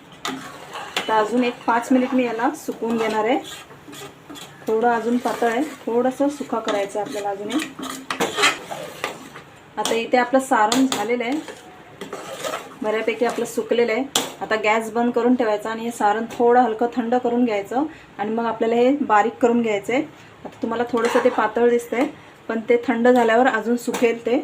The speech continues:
त्याच्यामुळे याच्यापेक्षा जास्त मी पातळ करणार नाही आहे, गॅसवर ठेवणार नाही आहे. ते आपोआप थंड होईल आणि सुकेल ते.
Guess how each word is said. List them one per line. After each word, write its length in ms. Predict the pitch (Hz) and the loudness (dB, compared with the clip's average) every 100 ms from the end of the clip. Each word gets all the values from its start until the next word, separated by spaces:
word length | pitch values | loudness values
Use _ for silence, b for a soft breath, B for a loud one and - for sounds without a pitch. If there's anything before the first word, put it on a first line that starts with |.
| - | -2
त्याच्यामुळे 400 | 202 220 220 240 | -8 -6 -2 -2
याच्यापेक्षा 420 | 220 220 226 247 | 0 -4 -4 -2
जास्त 240 | 220 214 226 | -4 -4 -4
मी 100 | 240 | -4
पातळ 320 | 214 - 220 | -4 -4 -4
करणार 400 | 220 202 208 220 | -4 -4 -4 -4
नाही 140 | 208 | -4
आहे, 100 | 220 | -4
गॅसवर 340 | 208 196 214 214 | -4 -4 -4 -6
ठेवणार 360 | 208 196 214 | -4 -4 -4
नाही 180 | 220 202 | -4 -4
आहे. 100 | 247 - B B B - | -4 -6 B B B -2
ते 60 | |
आपोआप 400 | 208 208 233 233 | 0 2 -2 -2
थंड 200 | 233 220 | -4 0
होईल 220 | 226 233 277 | 2 2 2
आणि 300 | 220 262 311 | 2 2 2
सुकेल 600 | - - - 240 233 190 | -4 -8 0 2 2 -2
ते. 260 | 165 - | -6 -12